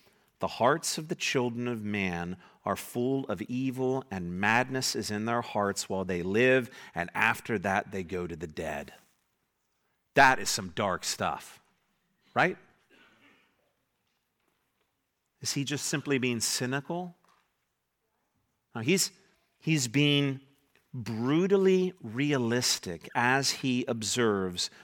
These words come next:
the world around us. No matter how successful or wealthy or good-looking or deceptive or poor or evil or decrepit, everyone dies. That's just the way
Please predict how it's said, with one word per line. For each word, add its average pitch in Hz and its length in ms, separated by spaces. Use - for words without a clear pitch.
the 113 80
world 98 540
around 87 460
us. - 400
No 127 80
matter 117 280
how 147 320
successful 185 640
or 135 300
wealthy 160 520
or 92 180
good-looking 175 680
or 104 160
deceptive 170 640
or 113 60
poor 165 380
or 123 120
evil 170 360
or 135 320
decrepit, 165 680
everyone 156 640
dies. 85 600
That's 113 340
just - 500
the 120 80
way 87 380